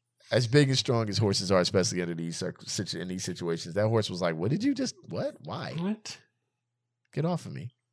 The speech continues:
Speaker 2: Mm.
Speaker 1: <laughs> Kev, there were thirty-one people in this event,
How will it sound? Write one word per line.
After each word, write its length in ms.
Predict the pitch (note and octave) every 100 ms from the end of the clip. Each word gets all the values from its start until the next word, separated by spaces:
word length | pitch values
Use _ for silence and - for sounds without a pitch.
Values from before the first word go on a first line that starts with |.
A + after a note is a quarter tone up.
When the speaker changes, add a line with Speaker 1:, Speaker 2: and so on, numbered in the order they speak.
| _ _ _ _ _ _ _ _ _ _ _ F#3
Speaker 2:
Mm. 220 | B2 F2 _ _ _ _
Speaker 1:
<laughs> 80 | - - - _ _ _ _ _ _ _ _ _ _ _ _ _ _ - - - -
Kev, 240 | - C3+
there 100 | B2
were 100 | A2+
thirty-one 640 | A#2 - C3+ C3+ A#2 A2+ G#2
people 320 | A2 - F#2
in 80 | F#2
this 160 | F#2 F2+
event, 340 | E2+ E2+